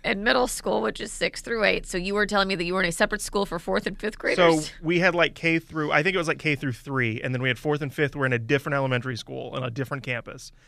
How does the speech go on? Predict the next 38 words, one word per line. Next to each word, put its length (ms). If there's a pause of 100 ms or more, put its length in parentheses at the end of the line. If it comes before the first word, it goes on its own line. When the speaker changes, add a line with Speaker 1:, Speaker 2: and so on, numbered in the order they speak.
(180)
Speaker 2:
and 180
then 180
we 120
had 180
our 80
middle 240
school, 420 (320)
and 160
then 160
we 80
had 120
high 140
school. 280 (160)
Speaker 1:
Did 160
you 80
build 240
this? 380
Is 160
this 160
a 40
real 280
world 300
thing, 200
or 40
Speaker 2:
A 20
Speaker 1:
is 60
this 40
Speaker 2:
hundred 160
percent 240
Speaker 1:
a 20
Speaker 2:
real. 200 (100)
Speaker 1:
little 100
Speaker 2:
And 80
we 60
Speaker 1:
tavern? 160
Speaker 2:
had, 220
we 180
had 580